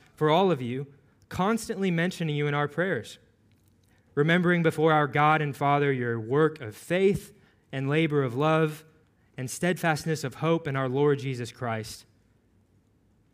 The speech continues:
For we know, brothers, loved by God, that he has chosen you, because our gospel came to you not only in word, but also in power and in the Holy Spirit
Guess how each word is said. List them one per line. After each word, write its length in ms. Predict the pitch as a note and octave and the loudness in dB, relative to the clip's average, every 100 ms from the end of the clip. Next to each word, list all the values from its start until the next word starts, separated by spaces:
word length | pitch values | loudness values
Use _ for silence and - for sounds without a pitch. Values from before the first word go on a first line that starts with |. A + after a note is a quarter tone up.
| _ | _
For 160 | E3 | 2
we 140 | E3 G#3 | 4 4
know, 220 | F3+ G3+ | 4 4
brothers, 600 | D3 C3+ C#3 E3 E3 - - | 4 2 2 0 -2 -10 -12
loved 280 | C3 C3+ A#2+ | -4 -4 -2
by 160 | B2+ A#2+ | -4 -2
God, 380 | C#3+ C3+ B2+ | 0 0 -2
that 180 | B2+ B2+ - _ - | -6 -10 -12 _ -2
he 160 | F3+ | 2
has 120 | E3+ | 2
chosen 460 | - F3 F#3 E3+ C#3 | 2 2 2 2 0
you, 220 | A2 F#2+ - _ _ _ _ _ _ _ _ _ | -6 -10 -18 _ _ _ _ _ _ _ _ _
because 320 | C#3+ - D3+ | -10 -4 0
our 180 | D3 D#3+ | 2 2
gospel 440 | C#3+ D3 C#3+ D#3 | 4 2 2 -2
came 280 | D3 D3 D3 | -2 -2 -4
to 100 | C#3+ | -4
you 120 | C#3+ C#3+ | -4 -2
not 220 | C#3 C#3 | 0 0
only 300 | C#3 D3 C#3 | -2 -4 -4
in 140 | B2 | -4
word, 460 | A#2+ C3 D3 D3 - _ _ _ _ _ | -2 0 0 -2 -12 _ _ _ _ _
but 100 | C3 | -2
also 360 | C3 C#3 D3 C#3 | 0 0 -2 -4
in 100 | A#2 | -4
power 580 | C3+ D3 D3+ D3+ D3+ - - - | 0 2 2 0 -2 -8 -20 -10
and 120 | B2+ | -6
in 80 | B2+ | -4
the 80 | A#2+ | -2
Holy 220 | C#3 C3 | -2 -2
Spirit 600 | - C#3 C#3+ C#3+ C#3+ - | -4 0 2 2 -2 -14